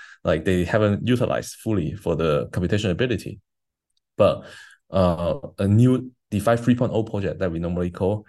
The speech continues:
like, new kind of D F, D F three point oh probably. And, um, they will utilize the Z K Oracle to perform more kind of computation and data source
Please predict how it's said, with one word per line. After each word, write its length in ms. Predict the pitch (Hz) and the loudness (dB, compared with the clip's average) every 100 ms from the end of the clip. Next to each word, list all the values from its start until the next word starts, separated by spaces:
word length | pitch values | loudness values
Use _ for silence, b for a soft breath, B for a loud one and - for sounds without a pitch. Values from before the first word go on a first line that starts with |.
| b - | b -6
like, 140 | 85 | 2
new 140 | 107 131 | 4 4
kind 200 | 147 107 | 2 0
of 120 | - | 0
D 180 | 101 82 | -4 -4
F, 100 | - - | -4 -4
D 180 | 113 90 | 0 0
F 180 | 95 | -2
three 100 | 98 | -4
point 200 | - - | -4 -6
oh 100 | 82 | -6
probably. 540 | - 85 - - 113 120 B B B B | -6 -6 -6 -8 -8 -8 B B B B
And, 220 | 95 90 | 2 2
um, 260 | 85 73 85 | 2 0 0
they 120 | 104 | 0
will 180 | 113 92 | 2 2
utilize 400 | 98 - 69 - | 2 0 0 -2
the 120 | 87 | -6
Z 120 | 85 | -6
K 100 | 104 | 0
Oracle 460 | 127 95 - 76 - - | 4 4 0 -4 -6 -14
to 100 | 92 | -4
perform 280 | 92 113 104 | 0 2 4
more 260 | 113 123 | 6 4
kind 300 | 120 110 104 | 2 -2 -2
of 80 | 92 | -4
computation 680 | 90 87 76 107 104 98 - | -8 -8 -6 -4 -2 -4 -4
and 120 | 87 | -4
data 220 | 82 98 98 | -2 -2 -4
source 420 | - 92 - | -4 -6 -8